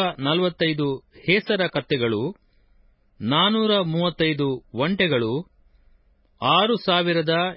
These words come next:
ಏಳುನೂರಿಪ್ಪತ್ತು ಕತ್ತೆಗಳು ಇದ್ದವು. ಗೋತ್ರ ಪ್ರಧಾನರಲ್ಲಿ ಕೆಲವರು ಕೆಲಸಕ್ಕೋಸ್ಕರ ದ್ರವ್ಯ ಸಹಾಯ ಮಾಡಿದರು. ತೀರ್ಷಾತ ಅನ್ನಿಸಿಕೊಳ್ಳುವ ದೇಶಾಧಿಪತಿಯು ಭಂಡಾರಕ್ಕೆ ಕೊಟ್ಟದ್ದು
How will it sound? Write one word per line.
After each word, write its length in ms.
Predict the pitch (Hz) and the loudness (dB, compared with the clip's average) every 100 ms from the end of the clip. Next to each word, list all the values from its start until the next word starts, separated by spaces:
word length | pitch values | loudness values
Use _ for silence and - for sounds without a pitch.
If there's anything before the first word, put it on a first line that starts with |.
| - 127 | -4 0
ಏಳುನೂರಿಪ್ಪತ್ತು 920 | 180 233 208 190 170 - 160 - 139 110 - | 2 2 2 2 0 0 -4 -2 -4 -4 -4
ಕತ್ತೆಗಳು 560 | 156 - 202 165 139 156 - _ 139 | -4 -2 0 2 0 -2 -8 _ -6
ಇದ್ದವು. 360 | 143 131 117 101 _ _ _ _ | 0 0 0 -6 _ _ _ _
ಗೋತ್ರ 460 | 90 107 185 196 190 185 - | -6 0 0 0 0 0 0
ಪ್ರಧಾನರಲ್ಲಿ 720 | 127 123 139 156 135 117 156 - _ _ | -4 0 0 0 -2 -2 -2 -4 _ _
ಕೆಲವರು 480 | 143 160 143 117 151 - _ _ _ _ _ | 0 2 2 0 -2 -6 _ _ _ _ _
ಕೆಲಸಕ್ಕೋಸ್ಕರ 840 | 151 180 185 226 - 175 160 156 156 110 - _ - 92 | 0 0 0 -4 -2 -2 0 0 0 -2 -6 _ -14 -4
ದ್ರವ್ಯ 380 | 123 175 214 208 | 0 2 2 0
ಸಹಾಯ 400 | 180 147 147 147 | -2 0 0 0
ಮಾಡಿದರು. 520 | 156 147 135 110 101 85 _ _ _ _ _ _ _ - | 0 0 0 -2 -4 -8 _ _ _ _ _ _ _ -6
ತೀರ್ಷಾತ 540 | 185 214 - 185 185 165 165 170 _ - | -2 -2 0 0 2 0 0 -4 _ -4
ಅನ್ನಿಸಿಕೊಳ್ಳುವ 720 | 139 160 151 156 151 135 135 123 110 _ _ _ _ _ _ | 0 0 -2 -2 0 0 0 0 -2 _ _ _ _ _ _
ದೇಶಾಧಿಪತಿಯು 1000 | 95 123 170 160 208 190 180 135 156 180 107 147 _ _ _ _ - | -4 0 0 2 0 0 -2 -4 -2 -2 -4 -8 _ _ _ _ -12
ಭಂಡಾರಕ್ಕೆ 680 | 87 147 185 202 185 156 147 | 0 2 4 2 2 -2 -6
ಕೊಟ್ಟದ್ದು 500 | 139 120 147 147 | -4 -2 -2 0